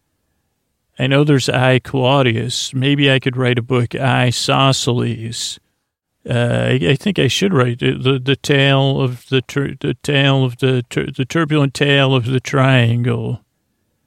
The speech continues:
Maybe, and this isn't a joke. Sometimes it, this may sound like I'm joking. I'm,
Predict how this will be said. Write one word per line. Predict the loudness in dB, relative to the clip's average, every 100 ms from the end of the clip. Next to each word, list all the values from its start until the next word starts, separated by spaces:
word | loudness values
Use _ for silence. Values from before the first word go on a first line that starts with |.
| _ _
Maybe, | -4 0 2 2 2 0 2
and | 2
this | 2
isn't | 2 2 0
a |
joke. | 0 0 0
Sometimes | -2 -2 2 2 2 0
it, | -4 -2
this | -2 0
may | 0 0
sound | 0 0 2
like | 0
I'm | 0 -2
joking. | -2 0 0 0
I'm, | 0